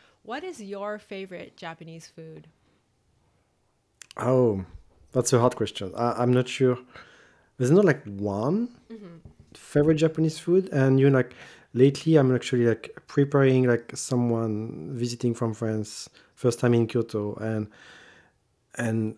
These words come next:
Speaker 2: I'm, like, preparing, like, this food tour for him.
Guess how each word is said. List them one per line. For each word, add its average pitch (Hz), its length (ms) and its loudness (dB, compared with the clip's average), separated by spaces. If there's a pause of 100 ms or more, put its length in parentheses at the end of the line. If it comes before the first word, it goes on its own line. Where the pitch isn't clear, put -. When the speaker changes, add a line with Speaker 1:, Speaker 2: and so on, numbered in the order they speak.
Speaker 2:
I'm, 117 160 0
like, 117 220 0
preparing, 123 280 2
like, 107 120 0
this 104 180 -6
food 147 340 -2
tour 107 360 0 (100)
for 107 340 -8
him. 101 420 -6